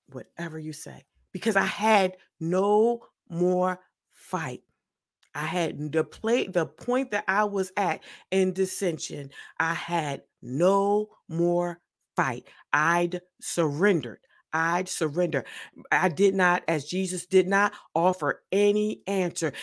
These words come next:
And then Pilate said to him in verse thirteen, "Do you not hear how many things they are testifying against you?" Now, remember, they're twisting his words, so they're lying. And even though they were lying on him, guess what?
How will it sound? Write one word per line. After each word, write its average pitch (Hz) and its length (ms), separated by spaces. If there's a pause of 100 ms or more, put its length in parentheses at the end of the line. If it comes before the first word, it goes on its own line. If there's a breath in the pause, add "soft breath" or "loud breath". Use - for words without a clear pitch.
(140 loud breath)
And 196 120
then 233 180
Pilate 220 560
said 190 320
to 185 140
him 165 340 (160 loud breath)
in 170 140
verse 190 260
thirteen, 208 460 (260 loud breath)
"Do 214 200
you 277 200
not 233 320
hear 269 720 (300 loud breath)
how 247 200
many 214 360 (100)
things 254 380
they 220 160
are 170 180
testifying 240 1080
against 196 600
you?" 262 180 (160 loud breath)
Now, 196 140
remember, 214 420
they're 185 180
twisting 196 600 (160 loud breath)
his 175 200
words, 165 520 (140 loud breath)
so 214 200
they're 170 220
lying. 165 640 (240 loud breath)
And 190 280 (360 loud breath)
even 285 400
though 254 200
they 233 200
were 226 180
lying 233 500
on 180 200
him, 147 320
guess 202 260
what? 143 280